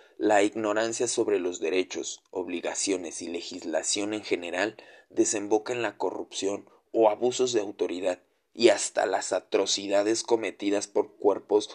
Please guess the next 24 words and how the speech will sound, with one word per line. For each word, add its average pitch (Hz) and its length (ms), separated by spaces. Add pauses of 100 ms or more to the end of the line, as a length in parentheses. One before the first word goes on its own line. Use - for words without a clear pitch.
(280)
de 113 100
la - 140
fuerza - 520
pública. 110 580 (3000)
Que 127 140
de 123 80
igual 120 300
manera 135 500
estos 120 380
mismos, 98 640
en 104 180
la 101 80
mayoría 110 480
del 113 200
territorio, 101 520
son 107 280
cuerpos 110 580
insuficientes, 101 1000
sin 95 200
prepe-, 98 500
sin 98 260
preparación 98 720
o 113 60
adiestramiento, 101 840